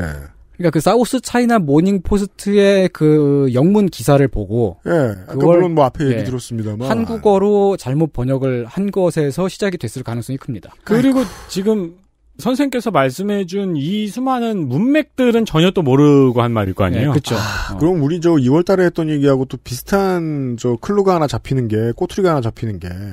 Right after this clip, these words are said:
Speaker 1: 예.
Speaker 2: 번역기 돌렸나 본데?
Speaker 3: 번역기를 돌렸거나 아니면 그냥
Speaker 1: 네.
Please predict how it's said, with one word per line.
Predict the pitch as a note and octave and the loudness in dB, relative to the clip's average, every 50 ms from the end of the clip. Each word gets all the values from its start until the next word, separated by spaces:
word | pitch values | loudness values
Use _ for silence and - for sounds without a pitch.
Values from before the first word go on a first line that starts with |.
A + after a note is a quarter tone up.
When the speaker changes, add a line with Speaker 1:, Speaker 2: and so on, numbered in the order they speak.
| E2+ - | -10 -8
Speaker 1:
예. | A2+ G#2 F2+ F2 F2+ F2 - - - - - | -8 -8 -8 -10 -14 -16 -18 -20 -20 -20 -14
Speaker 2:
번역기 | - - G#2+ C3 D#3+ - A#3 | -8 -4 -2 -2 -2 -2 -2
돌렸나 | A3+ G#3+ G#3 G3 D#3+ C3 A2 F2 | -2 0 0 0 0 0 -2 -4
본데? | D2+ D2+ C#2+ D2 C#2+ C#2+ F2 A2 D3 F#3 _ _ _ _ _ _ _ _ _ _ _ _ _ _ _ _ _ _ _ | -6 -12 -14 -14 -14 -14 -14 -14 -16 -18 _ _ _ _ _ _ _ _ _ _ _ _ _ _ _ _ _ _ _
Speaker 3:
번역기를 | - F3 A3+ C4 - - C4 B3+ B3 B3 | 0 2 2 2 0 0 0 0 0 0
돌렸거나 | F#3+ C#3 C3+ D3 F3 G#3 G3+ - E3+ C#3 D#3+ G3+ G3+ C#3+ G#2+ F#2+ | 2 2 2 4 4 2 2 0 0 0 2 2 2 2 2 2
아니면 | G#2 B2+ D3 E3 F3+ F3 C#3+ | 0 0 0 0 0 -2 -2
그냥 | B2+ B2 C3 C3 B2 A2 | -4 -4 -2 -2 -4 -4
Speaker 1:
네. | G2 | -8